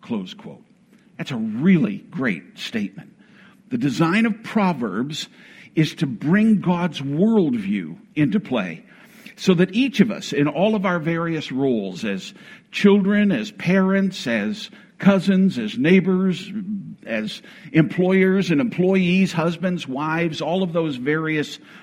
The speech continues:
relationships that we have, w-, this helps us navigate all of life in a Christ-honoring, God-honoring way. And, uh,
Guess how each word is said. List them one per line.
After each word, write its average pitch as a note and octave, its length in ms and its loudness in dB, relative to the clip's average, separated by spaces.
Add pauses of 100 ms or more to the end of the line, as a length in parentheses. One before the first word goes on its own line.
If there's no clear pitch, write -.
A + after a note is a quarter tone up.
(100)
relationships C#3+ 1300 2
that A#2+ 120 -6
we G2+ 160 -4
have, G2+ 340 -2 (600)
w-, E3 180 4
this G3 300 2
helps G#3 500 0
us E3+ 380 -2
navigate C3+ 1080 2 (320)
all G3 240 0
of F3 120 0
life G#2 480 -4 (460)
in C3+ 140 0
a B2+ 80 -2
Christ-honoring, B2+ 1080 -2
God-honoring G#2+ 920 -2 (160)
way. F#2 460 -6 (760)
And, D3+ 380 4
uh, C#3 40 -2